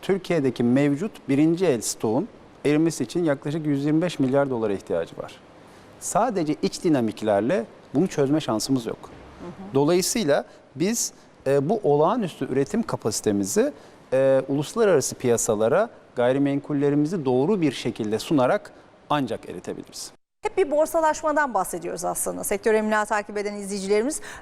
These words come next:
Speaker 2: e, işin sonunda buraya gelindiğinin farkındadır. Gayrimenkul borsalaşması bu anlattığımız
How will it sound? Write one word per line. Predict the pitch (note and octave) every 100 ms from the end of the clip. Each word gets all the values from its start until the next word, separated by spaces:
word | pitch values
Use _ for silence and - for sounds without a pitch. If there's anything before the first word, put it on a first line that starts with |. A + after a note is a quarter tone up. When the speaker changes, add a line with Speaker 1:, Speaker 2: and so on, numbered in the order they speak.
| -
Speaker 2:
e, | A3 G#3+ G#3+ G#3 G#3 -
işin | A3 C4
sonunda | A3+ A#3 A3+ A3 C4 C4+ G#3
buraya | A3+ G#3+
gelindiğinin | G3+ G3+ G#3 A#3+
farkındadır. | C4+ G#3+ G#3+ A#3+ A#3 A3 F#3+
Gayrimenkul | G#3 A3 C#4+ F4+ - E4+
borsalaşması | C4+ C#4 D#4 C#4+ C#4+ - C4+ C4+ C4+ C#4 A3
bu | A#3+
anlattığımız | A#3+ B3 C#4 D4 - D#4 D#4 D#4+